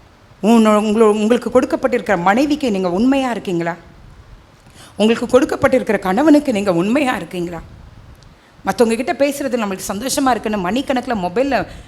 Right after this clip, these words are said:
வெட்டி நியாயம் பேசிட்டு இருக்கீங்களா? மத்தவங்க கிட்ட பேசினா மனசு நிம்மதியா இருக்குன்னு யார்கிட்டயாவது என்கரேஜ் பண்ணிட்டு நீங்க பேசிட்டு இருக்கீங்களா?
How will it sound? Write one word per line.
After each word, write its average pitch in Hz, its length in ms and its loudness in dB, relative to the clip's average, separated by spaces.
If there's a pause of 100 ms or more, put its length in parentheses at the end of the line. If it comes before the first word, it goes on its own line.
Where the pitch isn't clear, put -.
(140)
வெட்டி 220 280 0
நியாயம் 240 340 4
பேசிட்டு 185 260 -6
இருக்கீங்களா? 170 420 -8 (1500)
மத்தவங்க 269 400 4
கிட்ட 311 140 2
பேசினா 277 260 2
மனசு 277 360 2
நிம்மதியா 285 440 6
இருக்குன்னு 254 280 2
யார்கிட்டயாவது 269 520 0
என்கரேஜ் 269 520 0
பண்ணிட்டு 240 280 -4
நீங்க 208 240 -4
பேசிட்டு 262 200 -6
இருக்கீங்களா? 196 440 -6